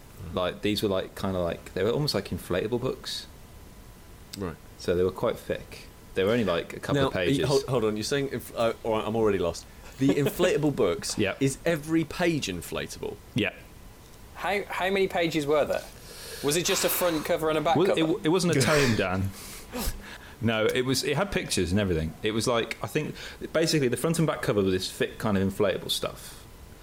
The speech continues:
Speaker 1: Mm.
Speaker 2: And i-, in between you had, like, the waterproof kind of, like, thin kind of plastic, almost like a thin plastic sheeting that was quite supple, it was quite malleable, and it was housed within this thicker kind of cover,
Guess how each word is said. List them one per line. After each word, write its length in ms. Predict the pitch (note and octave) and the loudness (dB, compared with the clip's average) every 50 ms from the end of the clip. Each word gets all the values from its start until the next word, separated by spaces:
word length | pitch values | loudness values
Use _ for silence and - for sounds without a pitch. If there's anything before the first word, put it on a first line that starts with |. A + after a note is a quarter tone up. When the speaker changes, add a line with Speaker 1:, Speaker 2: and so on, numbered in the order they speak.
| - - - - - F#2 | -20 -20 -20 -18 -12 -6
Speaker 1:
Mm. 60 | E2+ F2+ F#2 F2+ | -4 -2 -2 -2
Speaker 2:
And 100 | F2+ F#2 - | -2 -4 -2
i-, 60 | - | -2
in 300 | A2+ G2+ - - A#2+ A#2 | -2 -2 0 0 2 2
between 400 | A2 A2 - - B2 A2+ G#2 G2 | 2 0 0 2 2 4 4 4
you 100 | F#2+ F#2+ | 2 2
had, 180 | E2+ G#2+ G2+ - | 0 0 0 0
like, 160 | F#2+ F2+ - | 0 -2 0
the 60 | G#2+ F#2 | 0 2
waterproof 800 | F#2 G2 F#2+ F#2+ F2+ - - - - - - G2 F2+ E2+ - | 2 4 4 2 2 -2 -4 -6 -4 -2 0 0 0 0 -2
kind 160 | - - F#2+ F2+ | -2 -2 0 2
of, 80 | F2 | 2
like, 140 | F2 - - | 0 0 -2
thin 420 | - - - G#2+ F#2+ F#2 F#2 F2+ | -6 -4 -2 0 0 2 0 0
kind 180 | E2 - - E2+ | -2 -2 -4 -6
of 80 | - - | -4 -4
plastic, 580 | - - - - - - F2+ - - - - - - - - - - - - - - - - - - | -4 -6 -4 -4 -4 -4 -4 -4 -6 -10 -16 -16 -18 -20 -20 -20 -20 -18 -18 -18 -18 -18 -16 -6 -2
almost 200 | - A2+ G#2+ - | 0 2 2 2
like 100 | G2 G2+ | 0 -2
a 40 | G2 | -2
thin 300 | - - A2 G2+ G2 F#2+ | 0 2 2 4 2 2
plastic 380 | - G2 F#2 - - - - | 0 -4 -6 -6 -6 -4 -2
sheeting 360 | - - F#2 F2 - - E2+ D#2+ | 0 0 0 -2 -2 -4 -4 -4
that 40 | F2 | -6
was 100 | - - | -6 -6
quite 220 | - - - - | -4 -4 -4 -2
supple, 400 | - - G2 - - - - E2+ | -2 -2 -2 -2 -2 -2 -2 -2
it 40 | - | -2
was 100 | - - | -2 -4
quite 160 | - - - | -4 -4 -2
malleable, 540 | F#2+ E2+ E2 E2 E2 D#2+ D#2+ - - - - - - - - - - - - | 0 0 0 2 0 0 0 -2 -2 -4 -6 -8 -12 -16 -18 -18 -18 -10 -6
and 100 | - F#2+ | -4 -2
it 40 | F2 | -2
was 120 | F2+ F2 | -2 -4
housed 420 | - - - F2+ F2 F2 F2 F2 - | -6 -6 -4 -2 -2 0 -2 -2 -2
within 220 | G2+ F2 F#2 E2+ | 0 0 0 0
this 140 | E2+ D#2+ - | 0 -2 -6
thicker 480 | - - - F#2+ - - - E2+ D#2 D2 | -4 -2 -2 -2 -2 -2 -2 -2 -2 -4
kind 320 | - - F2+ E2 D#2+ D#2+ | -4 -2 0 0 2 2
of 280 | D#2+ D#2+ D2+ - - - | 2 2 0 -4 -8 -10
cover, 360 | - - - E2 D2+ D#2+ F2 | -8 -4 -4 -2 -2 -2 -4